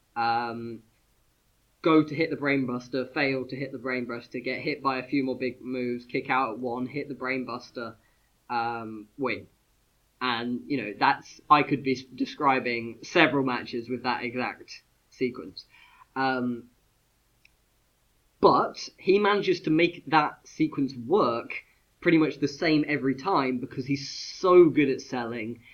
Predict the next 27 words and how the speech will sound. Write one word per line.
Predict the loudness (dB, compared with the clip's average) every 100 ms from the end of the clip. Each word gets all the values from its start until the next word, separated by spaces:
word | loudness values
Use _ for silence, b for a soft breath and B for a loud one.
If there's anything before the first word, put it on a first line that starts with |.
| b
he's | -2 -2 -2
so | 2 6 6
good | 4 2
with | 0
his | -2
facials, | -4 -2 -2 0 -2
he's | -2 -2
so | 4 4
good | 4 4
with | 4
his | 4 2
noises | 0 4 6 6 6 4 2
that | 0
he | 0
makes | -2 -4 -8
in | -12
the | -10
ring. | -10 -10 -14 _ _ _ _ _ _ _ _ _ _ _ _ _ _ _ _ _ _ _ _ _ 4
But | 4 4 2
for | 6 8 8 4 2
a | 2
match | 4 4 2 0
that's | 0 0
so | 6 6
formulaic | 6 4 4 6 4 4 2 0
to | 0
work, | 4 6 6 2 -4